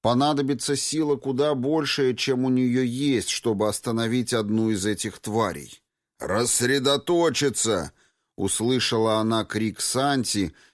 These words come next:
и строй солдат пришел в движение, петляя между богами и огибая их.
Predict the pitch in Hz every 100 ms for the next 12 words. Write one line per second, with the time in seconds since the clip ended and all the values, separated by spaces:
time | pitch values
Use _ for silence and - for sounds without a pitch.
0 | _ - 107 - 131 156 165 143 143 139
1 | 131 156 135 - 135 120 147 143 127 120
2 | 139 131 143 147 127 101 87 80 113 95
3 | 113 123 120 113 110 120 98 90 87 98
4 | 90 117 127 127 120 101 107 104 95 101
5 | 110 95 78 73 67 -